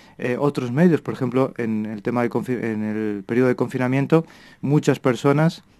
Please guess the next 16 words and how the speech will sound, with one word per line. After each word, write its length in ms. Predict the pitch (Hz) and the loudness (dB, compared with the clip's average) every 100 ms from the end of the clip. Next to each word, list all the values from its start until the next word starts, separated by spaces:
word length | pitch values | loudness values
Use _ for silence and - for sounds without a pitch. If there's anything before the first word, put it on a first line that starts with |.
| _ | _
en, 160 | 98 101 107 | -16 -12 -12
en, 80 | 107 - | -14 -12
con 120 | - | -8
muchos 300 | 101 120 110 | -6 -6 -4
objetivos 380 | 127 - 127 123 | -4 0 2 2
distintos, 520 | 117 - 147 143 160 | 0 2 2 4 2
recibieron 360 | 143 127 131 131 | 2 0 0 2
casi 280 | 139 135 | 0 2
másters 560 | 117 123 143 - 135 120 | 2 4 2 2 -2 0
intensivos 640 | 131 113 120 - 151 131 | -2 0 0 4 6 6
de 160 | 117 120 | 4 2
telepresencialidad, 1000 | - 127 117 117 120 110 123 117 180 110 | 2 2 2 -2 -4 -2 0 4 6 6
¿no? 160 | 143 156 - - - | 0 -2 -8 -20 -16
Utilizar 440 | - - 113 123 131 | -8 -2 0 2 0
las 140 | 127 | 2
videoconferencias. 800 | 117 123 117 117 135 151 117 110 | 0 0 0 -2 2 2 0 -8